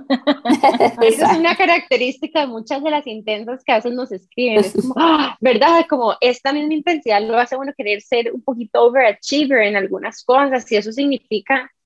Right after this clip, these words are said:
Speaker 2: que querés, no sé, aspirar a ser la mejor de la clase, o tener la posición de directora, o cuando lanzas algo querés que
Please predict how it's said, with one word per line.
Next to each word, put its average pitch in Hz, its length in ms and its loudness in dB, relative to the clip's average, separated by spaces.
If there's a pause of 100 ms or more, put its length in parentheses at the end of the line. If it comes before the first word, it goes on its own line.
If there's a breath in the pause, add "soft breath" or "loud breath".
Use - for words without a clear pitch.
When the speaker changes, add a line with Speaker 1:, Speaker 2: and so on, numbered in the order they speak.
(140)
Speaker 2:
que 247 140 2
querés, 185 420 0
no 226 160 -6
sé, 277 80 0
aspirar 202 760 0
a 214 60 -2
ser 226 240 0
la 262 120 0
mejor 202 320 -8
de 208 100 -8
la 202 80 -8
clase, 240 560 -2
o 196 280 -4 (240 soft breath)
tener 214 220 2
la 214 120 2
posición 202 380 -8
de 190 80 -2
directora, 220 920 2 (280 loud breath)
o 196 420 0 (600 soft breath)
cuando 220 280 -2
lanzas 202 360 -2
algo 214 200 -2
querés 196 280 -8
que 214 120 -4